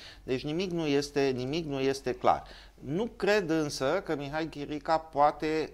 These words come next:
uh, evita o bătălie internă. Și logic ar fi ca el să-și fie,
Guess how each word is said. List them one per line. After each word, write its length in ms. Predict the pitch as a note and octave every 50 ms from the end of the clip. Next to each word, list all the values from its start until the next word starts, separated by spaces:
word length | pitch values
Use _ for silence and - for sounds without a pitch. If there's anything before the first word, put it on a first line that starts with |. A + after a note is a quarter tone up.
| -
uh, 300 | C3+ B2+ B2+ B2 A2 B2
evita 760 | C3+ B2 A2+ A#2+ A2+ - B2 A2+ G#2+ A#2 B2+ D3 D#3+ - - - -
o 400 | - G2+ A#2 B2 C3+ D3 D3 C3+
bătălie 540 | A2 A2 A#2 A2 - A2+ G#2+ G#2+ A#2+ C#3 D3+
internă. 840 | D#3 D3 C3+ B2+ - - G2+ F#2+ F#2 F2+ F#2 F#2 F#2 F#2 A2 D3 F3+ - - - - - - - - - - - - - - - - - - -
Și 300 | - - - A#2+ A#2 G#2+
logic 360 | G2 A2 C#3 D3+ D3+ D#3 - C#3
ar 140 | B2 A2+
fi 220 | - - - B2 D#3+
ca 340 | - - C#3+ B2+ A#2+ A#2 G#2 G2+
el 160 | G2+ G#2+ B2+
să-și 300 | C#3 - - B2+ B2+ B2
fie, 480 | - - - G#2+ A2 A#2 B2+ C3+ D3